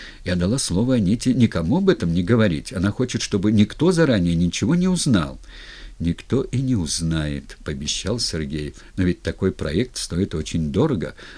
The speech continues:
Разве у Аниты Станиславовны есть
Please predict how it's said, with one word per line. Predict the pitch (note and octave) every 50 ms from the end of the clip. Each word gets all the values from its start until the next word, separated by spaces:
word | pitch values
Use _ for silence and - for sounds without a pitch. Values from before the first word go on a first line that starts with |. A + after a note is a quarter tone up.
| - -
Разве | - F2+ D#2 D#2 D#2+ F2+ - -
у | F#2
Аниты | F2 D#2+ D#2 E2+ E2+ - G2
Станиславовны | - - - E2 D#2+ D#2+ - - F2 E2 F2 E2+ E2 E2 - F2
есть | D#2 D2 D2 F2+ C3+ E3 - - - - - -